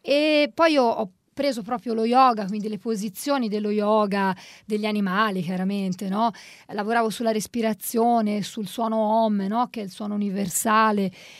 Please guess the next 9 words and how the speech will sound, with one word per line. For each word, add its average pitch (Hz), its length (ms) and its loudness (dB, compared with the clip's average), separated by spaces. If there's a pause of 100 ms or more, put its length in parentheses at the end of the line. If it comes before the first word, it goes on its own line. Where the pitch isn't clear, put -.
(180)
e 285 340 4
in 330 160 0
più 311 520 6
facevamo 240 480 0
proprio 254 240 -4
tipo 220 220 -4
gli 240 60 -2
spettacolini, 247 920 0
no? 247 240 -2